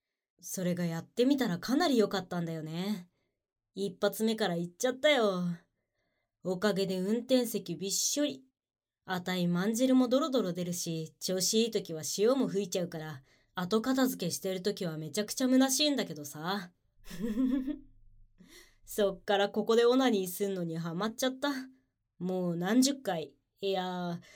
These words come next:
百回行ってるかもな。んで、最近はただおなるだけじゃつまんないから、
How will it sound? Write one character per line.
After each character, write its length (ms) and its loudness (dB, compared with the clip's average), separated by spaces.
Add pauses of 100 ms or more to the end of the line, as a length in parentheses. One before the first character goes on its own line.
(180)
百 360 -4 (100)
回 360 2
行 40 -12
っ 40 -20
て 120 0
る 80 -2
か 100 0
も 100 0
な。 460 -4 (840)
ん 120 -2
で、 140 8
最 300 2
近 200 -2
は 120 -2
た 120 0
だ 120 4
お 80 2
な 140 2
る 100 6
だ 100 4
け 140 0
じ 60 -2
ゃ 60 -2
つ 160 -8
ま 140 -2
ん 60 -2
な 100 0
い 60 -4
か 100 -6
ら、 220 -8